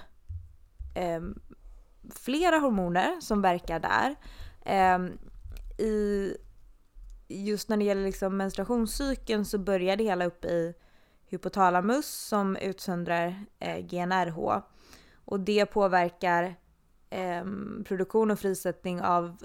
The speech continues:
två hormoner som heter F S H och L H, eh, som kommer ifrån hypofysen. Både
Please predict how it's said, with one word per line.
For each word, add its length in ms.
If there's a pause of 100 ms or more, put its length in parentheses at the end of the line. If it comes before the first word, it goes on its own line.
två 120
hormoner 300
som 100
heter 200
F 200
S 180
H 140
och 120
L 240
H, 320 (580)
eh, 280
som 260
kommer 340
ifrån 440 (320)
hypofysen. 760 (500)
Både 600